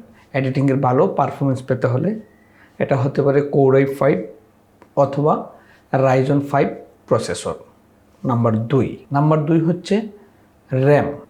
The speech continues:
কম হলেও এইট জিবি র্যাম নেবেন। ভালো পারফরমেন্স পেতে হলে অবশ্যই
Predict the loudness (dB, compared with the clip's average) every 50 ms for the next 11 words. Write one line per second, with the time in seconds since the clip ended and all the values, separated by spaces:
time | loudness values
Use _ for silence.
0 | _ -2 0 0 2 2 2 2 4 4 4 4 2 0 0 0 2 2 2 0
1 | 0 0 2 2 2 2 2 2 2 0 -2 -2 -2 -2 0 0 -2 -4 -8 -14
2 | -20 _ _ _ _ _ _ _ _ _ -4 -2 0 2 2 4 4 4 2 2
3 | 0 -2 -2 -2 0 0 0 0 -2 -2 0 2 4 4 4 4 4 2 2 -2
4 | -2 -2 -2 -2 -2 -2 -2